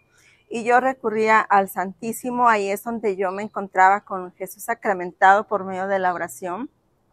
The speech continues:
esta cercanía. Y creo que así fue, eh, como siento esa necesidad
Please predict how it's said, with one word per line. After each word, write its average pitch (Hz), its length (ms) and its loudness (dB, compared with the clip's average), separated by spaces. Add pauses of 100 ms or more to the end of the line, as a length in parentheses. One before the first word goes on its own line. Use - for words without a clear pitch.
(280)
esta 214 240 -8
cercanía. 196 680 -4 (580)
Y 226 600 -4 (160)
creo 254 240 2
que 294 100 4
así 247 580 4
fue, 247 580 0 (200)
eh, 214 440 4
como 185 800 2 (960)
siento 269 440 -4
esa 403 120 -6 (120)
necesidad 233 720 2